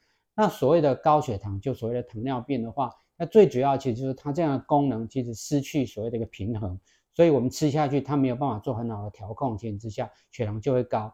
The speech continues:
那就像刚刚其实问的问题说，那是不是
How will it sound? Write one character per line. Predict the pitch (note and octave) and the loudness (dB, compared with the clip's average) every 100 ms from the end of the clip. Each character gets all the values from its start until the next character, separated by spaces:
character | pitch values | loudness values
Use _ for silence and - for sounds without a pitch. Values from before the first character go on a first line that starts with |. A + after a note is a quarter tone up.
| _ _ _ | _ _ _
那 | G#3+ G3 | 2 2
就 | - G#3+ | 4 4
像 | G3+ F#3+ | 4 2
刚 | D#3+ F3 | 4 4
刚 | E3+ | 4
其 | C#3 | 2
实 | |
问 | C#3 D3+ | 4 4
的 | A#2+ | 4
问 | D3+ | 2
题 | A#2+ | 0
说， | F#2+ C#3 | -2 0
那 | F#3+ | 0
是 | - | 2
不 | F#3+ | 2
是 | F#3 | 2